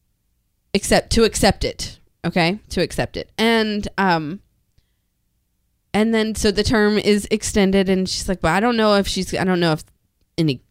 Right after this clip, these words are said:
grades are gonna be added. I don't know how they're gonna do this, if all the new stuff we do when we go back is gonna be on the new term." So, um,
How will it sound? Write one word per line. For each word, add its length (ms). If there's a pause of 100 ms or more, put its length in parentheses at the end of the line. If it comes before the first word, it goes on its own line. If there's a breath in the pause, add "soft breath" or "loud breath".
(120)
grades 320
are 40
gonna 180
be 140
added. 320
I 120
don't 120
know 200
how 200
they're 120
gonna 200
do 220
this, 260
if 120
all 120
the 80
new 200
stuff 280
we 120
do 240
when 120
we 100
go 120
back 280
is 120
gonna 160
be 140
on 100
the 60
new 160
term." 320 (520 loud breath)
So, 560
um, 480